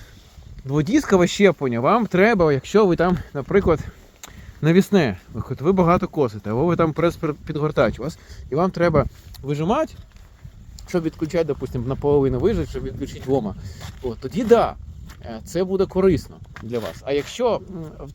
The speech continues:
теж вам там борону тягати і пух, до сраки вам то щеплення. Знову ж таки,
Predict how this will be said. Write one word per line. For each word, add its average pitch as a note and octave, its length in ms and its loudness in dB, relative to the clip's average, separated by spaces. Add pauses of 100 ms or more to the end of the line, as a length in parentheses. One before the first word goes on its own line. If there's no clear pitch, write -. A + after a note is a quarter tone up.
теж D#4+ 280 2
вам C#3+ 300 0
там C3+ 140 -4
борону A3+ 360 2
тягати G3 360 0
і F#3+ 40 -4
пух, D4 300 -2
до G3 120 6
сраки F3+ 400 2
вам A2+ 140 -4
то G#2 120 -10
щеплення. F2+ 500 -6
Знову C#3+ 200 2
ж - 100 -14
таки, - 200 -18